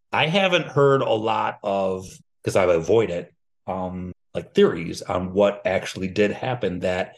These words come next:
I think are plausible. Like the, the Ken Dorsey thing. It's like, come on, no, he didn't just show up that day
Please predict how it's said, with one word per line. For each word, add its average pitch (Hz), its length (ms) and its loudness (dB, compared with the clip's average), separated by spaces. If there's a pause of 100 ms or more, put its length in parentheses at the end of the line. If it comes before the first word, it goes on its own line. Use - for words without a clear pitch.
(260)
I 117 100 2
think 123 300 0
are 110 220 2
plausible. 98 560 0
Like 90 280 -6 (280)
the, - 260 -6
the 113 100 2
Ken - 300 -2
Dorsey 123 300 4
thing. 80 320 -10 (180)
It's - 120 -10
like, 110 120 0
come 160 140 2
on, - 160 -2
no, 101 300 2
he 123 120 0
didn't 151 440 2
just 131 180 -2
show 123 280 4
up 117 120 2
that 110 240 0
day 95 460 -2